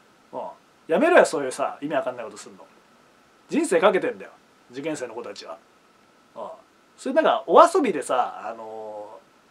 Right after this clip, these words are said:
ー、人の人生破壊するのやめてくんない？うん。は-、これ腹立つよね。腹立ったやろ。あの、中央大学受けた子たちさ、多分何人か見てると思うけどさ、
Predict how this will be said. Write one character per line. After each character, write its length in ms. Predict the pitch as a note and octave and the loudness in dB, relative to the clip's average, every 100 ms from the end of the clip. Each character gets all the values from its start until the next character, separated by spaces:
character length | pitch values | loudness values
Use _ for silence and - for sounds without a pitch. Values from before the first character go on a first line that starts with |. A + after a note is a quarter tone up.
| _ | _
ー、 60 | |
人 160 | - A#3 | -6 0
の 80 | B3+ | 2
人 120 | C#4+ | 0
生 80 | A#3 | -2
破 80 | C3 | -2
壊 100 | C#3+ | -2
す 80 | D#3+ | -4
る 60 | |
の 60 | B2 | -8
や 60 | A#2 | -6
め 100 | E3+ | -4
て 100 | B3 | -2
く 80 | |
ん 40 | A#3+ | 0
な 100 | B3 | 0
い？ 100 | D#4 _ _ _ _ _ _ _ - | -2 _ _ _ _ _ _ _ -14
う 40 | |
ん。 40 | A#2 G2 - _ _ _ _ _ | -12 -12 -18 _ _ _ _ _
は-、 220 | - C4 | -8 -8
こ 100 | - | -4
れ 20 | G3+ | 0
腹 200 | A#3 D#4 | 4 4
立 220 | E4 - | 4 2
つ 60 | F#3+ | 0
よ 120 | A#2+ | 0
ね。 160 | G#2 - | -6 -16
腹 160 | - C#4+ | -8 -4
立 100 | - | -2
っ 40 | - | 2
た 100 | G#3+ | 4
や 80 | D3+ | 4
ろ。 180 | G2+ - _ _ | 0 -12 _ _
あ 60 | |
の、 200 | C3 B2 | -10 -10
中 140 | B2+ D#3+ | -6 0
央 40 | |
大 100 | D#3+ | 2
学 180 | D3+ C3 | 0 -4
受 120 | C3 | -8
け 40 | C#3+ | -8
た 60 | |
子 100 | A#2 | -8
た 100 | C3+ B2 | -8 -8
ち 40 | |
さ、 220 | C3 A2 - | -8 -10 -4
多 120 | A3+ | -2
分 120 | D#3 | 2
何 180 | G3+ A3+ | 2 2
人 100 | E3+ | -2
か 220 | B2+ - - - - | -6 -10 -12 -20 -16
見 100 | E3+ | -6
て 80 | F3+ | 0
る 80 | E3 | 0
と 60 | C3 | 0
思 140 | B2 | -12
う 20 | |
け 80 | A2 | -14
ど 40 | |
さ、 280 | G2+ A2 A2+ | -14 -12 -14